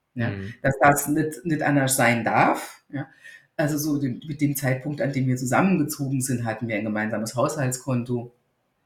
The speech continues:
Speaker 1: Und ich hab meine Häufchen, ich hab ihm seine Häufchen gemacht, weil er sie nicht selbst gemacht hat,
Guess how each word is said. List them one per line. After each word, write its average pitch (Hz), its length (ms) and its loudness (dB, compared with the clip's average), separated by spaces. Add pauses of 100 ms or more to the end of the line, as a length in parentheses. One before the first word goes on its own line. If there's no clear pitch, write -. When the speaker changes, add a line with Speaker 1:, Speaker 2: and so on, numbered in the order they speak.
(1000)
Speaker 1:
Und 131 320 2
ich 147 140 -2
hab 135 140 0
meine 131 280 4
Häufchen, 127 680 0 (200)
ich - 140 -2
hab 143 180 2
ihm 233 240 12
seine 180 360 12
Häufchen 165 360 6
gemacht, 147 360 6
weil 147 200 6
er 156 100 6
sie 143 100 2
nicht 131 180 2
selbst 131 260 8
gemacht 160 380 2
hat, - 260 2